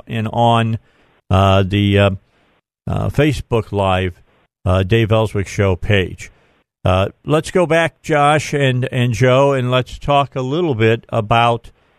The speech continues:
uh, these issues. Uh, it's a little bit confusing because we've had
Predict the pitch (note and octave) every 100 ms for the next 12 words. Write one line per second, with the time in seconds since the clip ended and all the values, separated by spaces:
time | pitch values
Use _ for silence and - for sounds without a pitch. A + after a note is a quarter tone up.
0 | _ _ _ - G#2 G#2 G2+ - _ _
1 | _ A2+ B2 A#2 - F3 F3 - A2+ G#2+
2 | F2+ - G#2 G2+ G#2+ G#2 A#2+ A#2 C#3+ C#3+
3 | C#3 C3 A2+ C#3 D#3 C3+ D3+ C#3+ B2+ C3
4 | A#2 A#2+ A2 B2 A2+